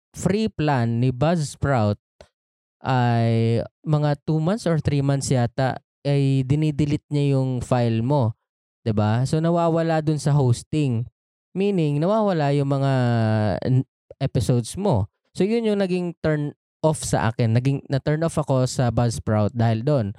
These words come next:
Kasi ayaw nating gumastos eh. <laughs> Kailangan nating makahanap ng free hosting.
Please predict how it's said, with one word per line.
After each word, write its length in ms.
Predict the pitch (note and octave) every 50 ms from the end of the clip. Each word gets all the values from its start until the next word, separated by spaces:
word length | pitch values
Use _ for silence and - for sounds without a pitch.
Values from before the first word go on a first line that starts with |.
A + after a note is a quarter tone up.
| - _ _ _ _ _ - - - _ _ _ _ -
Kasi 560 | - D3 C#3+ - G#3 G3+ E3+ D3 D3 D#3+ F#3 F#3+ _ _ _ _ _ _ _ _ _ _ _ _ _ _ - - - -
ayaw 180 | - D#3 F#3+ A3
nating 360 | A#3 A#3 A3 G#3+ - A3+ A3
gumastos 560 | F3+ D#3+ C#3 B2+ A#2+ G2+ - - - B2 - -
eh. 120 | A2+ G#2+ G#2 - - A#2 - - - F3 - - - -
<laughs> 540 | - - - - G3 G3+ G3 E3+ C#3 -
Kailangan 400 | - D#3 D#3+ E3 E3 E3 E3+ F3
nating 440 | E3+ D#3+ D#3 - - D#3+ D3+ C#3+ D3
makahanap 520 | D3 C3+ - D3+ D#3+ D3+ D3 C#3+ C#3 C#3 -
ng 160 | - C#3+ C#3 C3+
free 280 | B2+ - - D3 C#3 C3+
hosting. 720 | A#2+ A#2 G#2+ G#2 - - - - C#3+ D3 C#3+ B2 G2+ G2